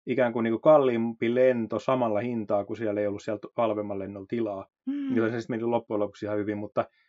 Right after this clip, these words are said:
Speaker 1: olisikin kyllä aika kallis se lento, me varattiin se niin myöhään, että se maksoi sit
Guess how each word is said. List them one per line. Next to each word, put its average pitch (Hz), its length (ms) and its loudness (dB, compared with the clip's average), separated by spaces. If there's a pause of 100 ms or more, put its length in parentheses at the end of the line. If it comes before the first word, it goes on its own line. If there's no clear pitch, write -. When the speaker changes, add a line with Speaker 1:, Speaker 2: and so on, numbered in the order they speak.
(160)
Speaker 1:
olisikin 165 260 6
kyllä 185 140 4
aika 180 160 4
kallis 165 400 6
se 143 80 0
lento, 131 360 4
me 123 140 -4
varattiin 143 400 4
se 117 60 -2
niin 120 160 -2
myöhään, 120 520 2
että 113 180 -10
se 113 160 -6 (340)
maksoi 123 360 2
sit 107 120 -6